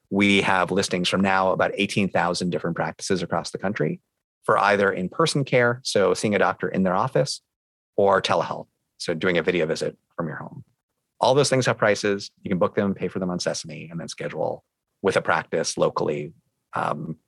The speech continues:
like I said, either a local one in your neighborhood or someone who's licensed in your state to see you for telehealth. And, you know, when we were thinking about this pre-covid,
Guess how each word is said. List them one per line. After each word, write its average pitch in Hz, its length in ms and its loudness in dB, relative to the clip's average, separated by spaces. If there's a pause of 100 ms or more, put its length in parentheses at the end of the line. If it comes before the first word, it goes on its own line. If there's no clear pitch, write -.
like - 120 -6
I 85 40 -2
said, 80 180 -6
either 80 140 -4
a 82 80 2
local 90 240 0
one 95 100 0
in 90 60 -4
your 90 80 0
neighborhood 131 360 4
or 110 80 4
someone 90 260 -2
who's 85 140 -6
licensed 82 320 -4
in 82 80 -4
your 76 100 -6
state 76 300 -4 (140)
to - 100 -4
see - 120 -4
you 73 120 -6
for - 80 -10
telehealth. - 420 -6 (1120)
And, 120 500 4 (960)
you 113 100 4
know, 110 140 4
when 107 100 4
we 120 100 4
were 139 140 4
thinking 127 280 4
about 110 180 4
this 104 220 2 (280)
pre-covid, 120 1000 2